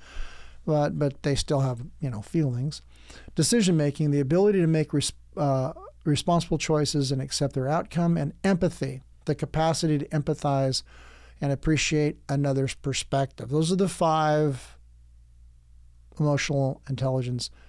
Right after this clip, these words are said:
points from this website. There are dozens of websites. You may get another perspective in another place. But emotional intelligence is a way for you to self,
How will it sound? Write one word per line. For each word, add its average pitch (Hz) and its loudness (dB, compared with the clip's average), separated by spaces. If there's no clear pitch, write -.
points 135 0
from 135 -2
this 135 -2
website. - -10
There 139 0
are 139 0
dozens 151 0
of 165 2
websites. 185 2
You 156 2
may 147 0
get 143 0
another 139 -2
perspective 131 -6
in 151 0
another 127 -4
place. 156 -2
But 165 4
emotional 220 4
intelligence 220 2
is 160 2
a 165 4
way 160 4
for 165 0
you 160 4
to 151 -4
self, 165 0